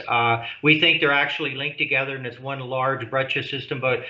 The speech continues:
we've only got twenty holes in, in both of those, although those results have been reported. Uh, very nice long runs of mineralization right from surface at Paloma East, a breccia pipe that's expanding at depth,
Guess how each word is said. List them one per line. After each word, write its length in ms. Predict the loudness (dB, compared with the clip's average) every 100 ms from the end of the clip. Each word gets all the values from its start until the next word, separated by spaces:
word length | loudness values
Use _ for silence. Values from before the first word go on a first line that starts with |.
| -10 -4
we've 160 | 2 4
only 200 | 6 6
got 200 | 6 4
twenty 300 | -2 0 0
holes 500 | 2 4 4 2 -4
in, 340 | -4 -4 -6
in 300 | -4 -4 -2
both 360 | 4 6 6 2
of 240 | -6 -4 0
those, 400 | 0 0 0 2
although 440 | 2 4 2 2
those 280 | 0 0 -2
results 360 | 0 0 0
have 120 | -4 0
been 340 | 0 0 -6 -10 -12 -4
reported. 760 | -2 0 6 6 8 4 2
Uh, 340 | 2 4 4 4
very 300 | 4 6 4
nice 380 | 4 2 2 -2
long 480 | -4 -2 -2 -4 -4
runs 400 | -2 -2 -4 -6
of 80 |
mineralization 760 | -4 -4 -4 -2 2 2 2 0
right 320 | 0 0 -2
from 140 | -10 -6
surface 460 | -6 -4 -6 0
at 200 | 0 0
Paloma 340 | -4 -4 -2 -2
East, 500 | 0 2 4 2 0
a 140 | 0
breccia 320 | 2 0 2
pipe 300 | 0 0 0
that's 200 | -2 -6
expanding 640 | -8 -6 0 2 2 0 -2
at 120 | 0
depth, 360 | 2 2 0